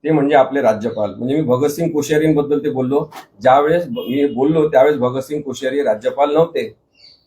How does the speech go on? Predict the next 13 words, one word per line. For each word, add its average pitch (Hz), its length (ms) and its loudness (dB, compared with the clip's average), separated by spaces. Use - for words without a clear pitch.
बैस 160 320 2
साहेब 151 180 4
राज्यपाल 120 420 2
होते, 98 300 -10
त्यामुळे 160 280 6
मी 185 320 2
भगतसिंग 160 380 2
कोश्यारींबद्दल 175 760 2
नाव 143 220 4
घेऊन 220 180 4
तेव्हा 180 180 4
बोललेलो 123 340 -4
आहे. 101 120 -8